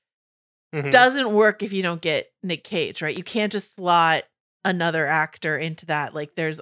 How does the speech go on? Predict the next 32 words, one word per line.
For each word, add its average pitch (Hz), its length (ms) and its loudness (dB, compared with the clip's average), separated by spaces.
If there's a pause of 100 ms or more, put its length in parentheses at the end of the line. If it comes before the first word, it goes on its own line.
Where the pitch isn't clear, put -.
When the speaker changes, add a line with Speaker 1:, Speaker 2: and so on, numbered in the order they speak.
(160)
Speaker 2:
a 165 60 -10
whole 185 160 -4
bunch 214 240 0
of 175 260 -4 (520)
specific 254 600 0
Nick 214 200 0
Cageism 175 560 -2
in 156 120 -8
that 147 280 -6
movie. 160 580 -8 (380)
So 220 60 -4
my 226 100 6
question 247 460 0
is, 180 520 -4 (840)
do 220 100 -2
you 262 220 2
think 277 180 -6
you 247 80 -6
could 202 200 -2
swap 190 440 2
John 185 200 2
Malkovich 160 440 -4
out 147 220 -2
for 165 80 -10
someone 156 320 -8
else 135 380 -8 (180)
and 160 160 -6
have, 151 340 -2
like, 143 480 -8 (460)
being 165 220 -2
Sean 147 280 -2
Penn 143 480 -8